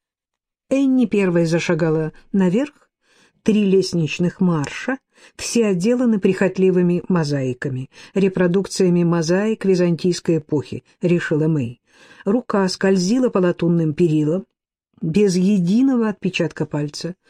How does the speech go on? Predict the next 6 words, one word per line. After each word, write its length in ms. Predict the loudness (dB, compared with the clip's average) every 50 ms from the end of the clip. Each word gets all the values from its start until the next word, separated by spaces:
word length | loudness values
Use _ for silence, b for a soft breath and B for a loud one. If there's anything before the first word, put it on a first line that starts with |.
| b b b b
без 340 | -2 2 2 2 4 4 2
малейшего 680 | 2 2 4 4 4 4 2 0 -2 -4 -4 -4 -4
пятнышка. 880 | -4 _ -6 -6 -6 -8 _ -16 -16 -16 -14 -16 -16 -16 -16 -18 -18 -20 _ _ B B B B B B B B
Вокруг 720 | -2 -2 -2 -2 0 0 0 0 2 0 -2 -6 -14 -8 _
бухгалтерские 1040 | -2 0 0 0 2 0 0 0 -2 -2 -2 -4 -4 -4 -4 -8 -6 -2 0 0 0
зелёные 760 | 0 0 0 0 0 2 2 2 2 0 0 0 -2 -2 -4